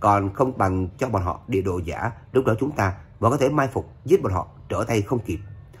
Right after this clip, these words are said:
Khóe miệng lộ ra một nụ cười tà dị, Hoàng Thanh Thiên xì cười ra tiếng. "Đần độn, Trác Phàm âm hiểm xảo trá, khôn khéo hơn người, đưa địa đồ giả cho hắn, làm sao thể giấu giếm được hai mắt của hắn chứ?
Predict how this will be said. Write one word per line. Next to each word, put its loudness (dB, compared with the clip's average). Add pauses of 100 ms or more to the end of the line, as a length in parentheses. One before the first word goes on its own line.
(280)
Khóe 4
miệng 2 (280)
lộ 4
ra 4
một 0
nụ 0
cười 2
tà 0
dị, -6 (280)
Hoàng 2
Thanh 0
Thiên 2 (120)
xì 0
cười 0
ra 2
tiếng. 0 (440)
"Đần 2
độn, -4 (440)
Trác 2
Phàm 4
âm 0
hiểm -2
xảo -2
trá, -2 (340)
khôn 0
khéo -2
hơn 0
người, 0 (320)
đưa 6
địa 4
đồ 2
giả -2
cho -2
hắn, -2 (320)
làm 2
sao -2
thể 0
giấu 0
giếm 2
được -2
hai 0
mắt -2
của -4
hắn -2
chứ? -4